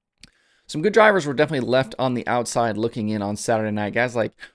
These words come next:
Ryan Bernal, Ryan Robinson, Chance Crum, Mitchell Moles, Chase Randall, and others were not in the feature. In the hundred lapper, Taylor Reimer sat on the pole, but Zeb Wise was cl-, uh, quickly to the lead at the start, and he set the pace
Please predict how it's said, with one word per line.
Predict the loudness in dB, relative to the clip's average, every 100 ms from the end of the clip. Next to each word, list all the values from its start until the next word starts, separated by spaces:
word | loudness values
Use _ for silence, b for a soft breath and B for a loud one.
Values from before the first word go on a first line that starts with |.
| -6
Ryan | -2 -2
Bernal, | -2 -2 0 2 4 2
Ryan | 2 0
Robinson, | 0 0 -2 -6 -6 -6 -6
Chance | -8 -6 -8 -12
Crum, | -8 -4 -4 -4
Mitchell | -6 -6 -6
Moles, | -4 -4 -4 -6 -10
Chase | -12 -8 -8 -8
Randall, | -8 -8 -10 -8
and | -8 -6 -8 -4
others | -4 -4 -6 -10 _
were | -10
not | -6 -6 -8 -8
in | -6 -6
the | -8
feature. | -8 -10 -6 -6 -6 -8 _ _ _ b b b b -4
In | 0
the |
hundred | 2 2 2
lapper, | 2 2 2 0
Taylor | 2 2
Reimer | 2 0 -2
sat | -4 0 0 0 -4
on | -4 -2
the |
pole, | -2 2 2
but | 2 -2
Zeb | 0 0
Wise | 2 2 2
was | -2 -8
cl-, | -12 -10 -4
uh, | -4
quickly | -2 -4 -6
to | -4
the | -4
lead | -2 -4 -2
at | -4 -4
the | -8
start, | -4 0 0 -2
and | -8
he | -8 -10
set | -8 -8
the | -8
pace | -4 -4 -4